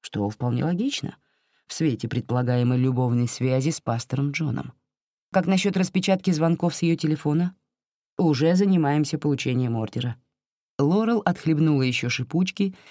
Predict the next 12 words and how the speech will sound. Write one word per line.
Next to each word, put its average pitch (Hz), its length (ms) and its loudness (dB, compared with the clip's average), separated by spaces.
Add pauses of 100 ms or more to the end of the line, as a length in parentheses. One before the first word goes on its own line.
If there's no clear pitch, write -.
(120)
чувствуя, 202 520 0
что 180 220 0
желудок 151 440 0
начал 131 360 -2
успокаиваться. - 880 -8 (960)
"Вы 202 340 4
подняли 214 580 2
вопрос 170 600 2
о 175 180 2
предполагаемых 160 920 2
любовных 147 460 2
связях 196 560 -4